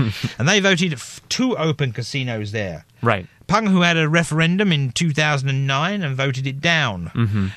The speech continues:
Speaker 1: This
Speaker 2: So this is the
Speaker 1: past,
Speaker 2: second
Speaker 1: this is the
Speaker 2: Penghu one.
Speaker 1: second Penghu rec-, re-, referendum, and they also voted it down. Now, according to official results, which were announced by the Penghu Election Commission,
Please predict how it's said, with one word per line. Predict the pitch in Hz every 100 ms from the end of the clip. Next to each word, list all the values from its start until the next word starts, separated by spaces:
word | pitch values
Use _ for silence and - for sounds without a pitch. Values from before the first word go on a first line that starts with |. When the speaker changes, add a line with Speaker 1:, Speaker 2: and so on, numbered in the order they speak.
| -
Speaker 1:
This | 110 131
Speaker 2:
So | 131
this | 120
is |
the | 180 160
Speaker 1:
past, | 113
Speaker 2:
second | 156 131
Speaker 1:
this | 117
is |
the | 123 110 104
Speaker 2:
Penghu | 208
one. | 190 131 110
Speaker 1:
second | 98 - 117
Penghu | - 143 127
rec-, | 127 127
re-, | 127 110
referendum, | 123 135 - 131 156 180 170 - - -
and | 147
they | 214
also | 220 185 143
voted | 143 139 127
it | 120
down. | 120 123 107 95
Now, | 117 143
according | 139 196 180
to | 147
official | 147 - 165 156
results, | 131 120 139 170 -
which | 135 113
were | 127
announced | 123 135 160 151
by | 131
the | 113
Penghu | - 175 143 131 139
Election | 123 151 185 - 127
Commission, | 110 117 143 - -